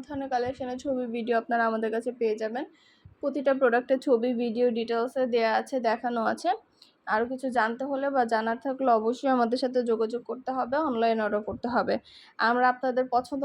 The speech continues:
মতো প্রতিটা কালেকশন, প্রতিটা জিনিস অফার প্রাইস, হোলসেল প্রাইসে দিয়ে দিব।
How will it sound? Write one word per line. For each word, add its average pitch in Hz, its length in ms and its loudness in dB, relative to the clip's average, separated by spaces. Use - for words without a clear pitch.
মতো 262 140 -2
প্রতিটা 269 360 -2
কালেকশন, 254 400 2
প্রতিটা 254 300 -2
জিনিস 247 220 -2
অফার 247 240 -4
প্রাইস, 254 240 -2
হোলসেল 240 360 -4
প্রাইসে 226 380 0
দিয়ে 214 180 2
দিব। 196 120 -2